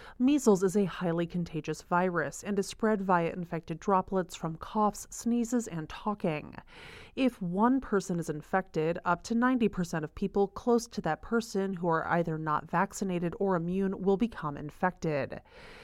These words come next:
It can also spread prior to the development of its characteristic rash. The virus can also remain on surfaces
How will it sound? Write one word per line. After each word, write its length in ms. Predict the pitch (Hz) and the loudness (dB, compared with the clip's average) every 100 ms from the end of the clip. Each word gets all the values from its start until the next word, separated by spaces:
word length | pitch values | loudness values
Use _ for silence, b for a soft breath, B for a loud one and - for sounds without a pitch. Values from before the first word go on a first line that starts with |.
| B B B | B B B
It 120 | 302 | 0
can 120 | 285 | 6
also 220 | 247 208 190 | 6 8 4
spread 580 | - - 190 175 170 - | 2 -2 2 2 2 -4
prior 440 | - 247 247 196 | 0 4 4 4
to 140 | 185 | 0
the 120 | 180 175 | -2 -2
development 640 | 165 196 240 233 175 165 | 2 4 4 2 -4 -4
of 120 | - | -2
its 180 | 180 185 | -2 -4
characteristic 920 | - - 196 196 - 190 131 - 151 - | -10 -4 -2 -2 -2 -2 -2 -6 -12 -4
rash. 680 | 165 165 156 127 - - - - B B B B | 2 4 4 2 -2 -10 -10 -16 B B B B
The 100 | 254 | 4
virus 380 | 240 285 294 233 | 6 6 6 0
can 160 | - 202 | 2 2
also 180 | 180 | 4
remain 320 | 180 175 160 151 | 2 0 0 -4
on 160 | 147 | -6
surfaces 720 | - 226 226 214 - 165 160 | -2 0 2 0 0 0 0